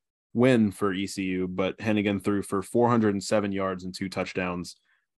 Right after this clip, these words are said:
on twenty-seven of thirty-seven passing. I think he had two picks too. Um, and that's, that's the key, like, knock on wood thing too, is that John Rice Plumlee's not turning the ball over right now.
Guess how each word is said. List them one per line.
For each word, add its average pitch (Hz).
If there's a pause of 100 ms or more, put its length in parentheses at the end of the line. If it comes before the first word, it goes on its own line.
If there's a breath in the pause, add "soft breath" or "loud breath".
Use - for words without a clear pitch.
on 90
twenty-seven 104
of 90
thirty-seven 92
passing. 85 (180)
I 107
think 143
he 143
had 101
two 110
picks -
too. - (640)
Um, 92 (320)
and 98
that's, 101
that's 113
the 110
key, 110
like, 101
knock 98
on 95
wood 95
thing 95
too, 95
is 92
that 95
John 104
Rice 98
Plumlee's 98
not 98
turning 98
the 90
ball 92
over 113
right 123
now. 135